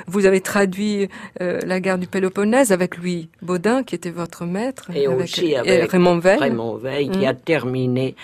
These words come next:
Speaker 2: parce que c'est un travail énorme. Et je l'ai fait, mon Dieu, comme je l'ai fait sagement.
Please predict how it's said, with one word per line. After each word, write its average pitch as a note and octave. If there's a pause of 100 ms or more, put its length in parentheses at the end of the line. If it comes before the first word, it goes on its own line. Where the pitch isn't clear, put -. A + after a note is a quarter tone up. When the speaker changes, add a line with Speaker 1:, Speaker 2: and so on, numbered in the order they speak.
(200)
Speaker 2:
parce C3
que C#3
c'est C3
un A#2
travail A#2+ (100)
énorme. B2 (360)
Et E3+
je C#3
l'ai C#3
fait, A#2+
mon B2+
Dieu, C3+
comme C3+
je C3
l'ai A#2+
fait B2+
sagement. A#2